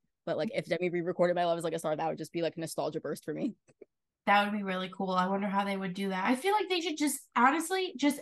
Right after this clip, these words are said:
Speaker 2: every song that isn't rock, they should
Speaker 1: So
Speaker 2: just
Speaker 1: from Unbroken album and on. <laughs>
Speaker 2: just all the albums.
Speaker 1: Yeah.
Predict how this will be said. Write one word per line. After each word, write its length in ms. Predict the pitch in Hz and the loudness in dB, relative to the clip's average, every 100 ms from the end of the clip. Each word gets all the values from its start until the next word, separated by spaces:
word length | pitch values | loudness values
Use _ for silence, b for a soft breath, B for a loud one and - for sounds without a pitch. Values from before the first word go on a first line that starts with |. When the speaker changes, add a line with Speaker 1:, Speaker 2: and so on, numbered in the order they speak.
| - | 4
Speaker 2:
every 360 | 220 233 269 285 | 6 6 2 2
song 540 | 254 208 214 233 247 | 4 6 6 6 4
that 220 | 220 202 | 4 2
isn't 480 | 202 202 202 208 214 - | -2 -2 -2 -2 -4 -4
rock, 480 | 208 185 185 214 - - _ _ _ _ _ | 4 6 6 4 0 -16 _ _ _ _ _
they 240 | 202 214 214 | 0 0 0
should 640 | - 214 202 196 190 190 _ _ _ _ - | 2 6 6 6 4 -2 _ _ _ _ -4
Speaker 1:
So 140 | - 175 | 0 4
Speaker 2:
just 60 | |
Speaker 1:
from 140 | 185 175 | 4 2
Unbroken 560 | 185 185 175 185 190 185 | 2 4 4 4 2 4
album 300 | 185 185 185 | 4 4 2
and 80 | 180 | 2
on. 200 | 202 - | 2 0
<laughs> 560 | - _ _ _ _ - | -8 _ _ _ _ -6
Speaker 2:
just 300 | 254 262 - _ - 247 | -4 -4 -6 _ 0 8
all 220 | 254 277 | 10 10
the 120 | 277 | 8
albums. 540 | 226 202 185 185 - - B B B | 6 6 2 -4 -6 -12 B B B
Speaker 1:
Yeah. 140 | B | B